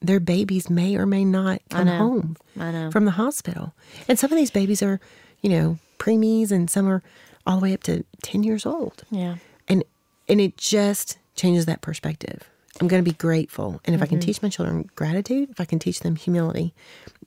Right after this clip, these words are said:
Speaker 1: both of my older girls are believers now, so God has secured their salvation.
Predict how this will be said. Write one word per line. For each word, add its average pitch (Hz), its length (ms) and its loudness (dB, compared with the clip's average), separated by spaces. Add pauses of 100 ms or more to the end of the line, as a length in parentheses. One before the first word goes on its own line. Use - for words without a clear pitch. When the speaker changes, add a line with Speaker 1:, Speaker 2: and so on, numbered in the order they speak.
Speaker 1:
both 180 360 0
of 185 80 2
my 160 220 4
older 165 260 0
girls 156 360 -2
are 156 100 -2
believers 156 560 -2
now, 143 220 -6
so 151 360 -2 (240)
God 165 260 0
has 165 120 -2
secured 165 340 -2
their 156 120 -4
salvation. 160 640 -6